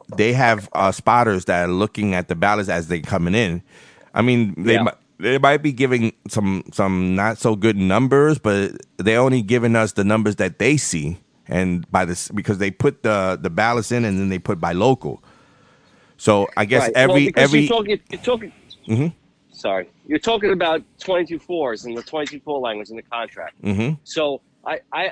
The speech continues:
Speaker 2: uh, last year alone, I had twenty-two fours made book last year alone. Now a bunch of them moved up to R P C Ds this, this past, uh,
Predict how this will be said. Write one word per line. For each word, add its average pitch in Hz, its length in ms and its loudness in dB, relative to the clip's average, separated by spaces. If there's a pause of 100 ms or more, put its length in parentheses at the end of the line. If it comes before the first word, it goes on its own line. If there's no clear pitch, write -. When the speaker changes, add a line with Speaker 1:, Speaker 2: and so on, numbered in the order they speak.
Speaker 2:
uh, 180 80 -6
last 202 360 -6
year 220 120 -4
alone, 180 300 -6
I 143 40 -8
had 123 140 -10
twenty-two 185 500 -8
fours 151 480 -8
made 147 260 -8
book 147 220 -4 (640)
last 151 320 -6
year 151 120 -6
alone. 143 240 -6
Now 117 120 -4
a 120 40 -6
bunch 156 260 -8
of 160 80 -14
them 156 140 -6
moved 151 220 -8
up 143 140 -10
to 143 80 -10
R 139 180 -6
P 139 100 -20
C 139 200 -12
Ds 127 260 -12
this, - 380 -14
this - 180 -14
past, 127 460 -10
uh, 117 240 -6